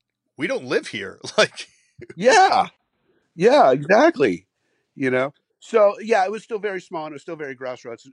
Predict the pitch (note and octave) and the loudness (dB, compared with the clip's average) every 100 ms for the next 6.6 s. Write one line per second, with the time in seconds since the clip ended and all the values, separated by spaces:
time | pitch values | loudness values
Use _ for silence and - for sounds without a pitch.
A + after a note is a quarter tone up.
0 | _ B2+ B2 B2 B2+ A2+ A2 D3+ A#2 A2+ | _ -14 -14 -14 -16 -16 -10 -8 -8 -10
1 | G#2+ - A2 A2+ - G2+ A2+ G#2 F#2 F#2 | -18 -20 -18 -16 -16 -10 -2 0 0 -2
2 | F2 G2+ G#2 G2 - C3+ - A#2+ A2 A2 | -4 -6 -10 -10 -8 -8 -6 -8 -8 -10
3 | G#2 - - A2 G#2+ A#2+ B2+ E3 F#3+ F#3+ | -10 -12 -18 -18 -20 -16 -10 -8 -6 -8
4 | B3+ _ _ D#3+ E3+ D#3+ G#3 G3+ A3 A#3+ | -10 _ _ -8 -4 -6 -8 -14 -14 -12
5 | B3 A#3+ B3+ A#3 A3+ A#3+ A#3 G#3+ - G#3+ | -10 -10 -12 -12 -12 -12 -14 -14 -14 -12
6 | A3+ D#4 C#3+ F#2 F#2+ E2+ | -12 -14 -14 -20 -20 -20